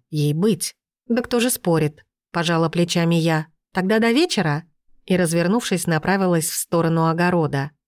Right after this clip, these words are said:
За спиной донёсся тихий смешок Гарри. «По всей видимости, милорд».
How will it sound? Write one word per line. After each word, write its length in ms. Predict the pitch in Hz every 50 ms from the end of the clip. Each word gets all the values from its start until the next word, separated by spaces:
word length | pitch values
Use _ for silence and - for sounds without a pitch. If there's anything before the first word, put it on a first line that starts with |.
| _ _ -
За 120 | 180 185
спиной 320 | - - - 214 262 320 302
донёсся 480 | 226 185 180 208 254 240 - - -
тихий 280 | - - 208 202 - 208
смешок 420 | - - 185 170 - 208 214 202
Гарри. 540 | 190 180 185 175 160 151 147 147 143 135 - _ _ _ _ _ _ _ _
«По 140 | - - 147
всей 260 | - - 285 311 277
видимости, 500 | 254 262 262 277 269 240 190 - - 170
милорд». 640 | 160 156 151 147 147 143 139 139 - - - -